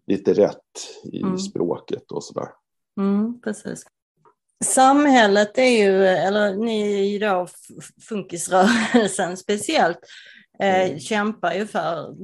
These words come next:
Speaker 2: tillgänglighet för alla i samhället och så här. Eh,
Speaker 1: Mm.
Speaker 2: och, eh,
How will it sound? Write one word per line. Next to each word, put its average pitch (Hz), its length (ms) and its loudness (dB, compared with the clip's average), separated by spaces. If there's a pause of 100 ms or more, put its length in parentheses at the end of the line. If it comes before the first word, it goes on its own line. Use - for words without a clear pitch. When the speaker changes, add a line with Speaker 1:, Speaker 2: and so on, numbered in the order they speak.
(120)
Speaker 2:
tillgänglighet 165 920 -4
för 170 100 -4
alla 160 440 -2
i - 100 -10
samhället 170 760 -8
och 156 80 -8
så 180 80 -2
här. 165 260 -2 (640)
Eh, 190 160 4
Speaker 1:
Mm. 185 80 4
Speaker 2:
och, 202 400 2
eh, 190 440 4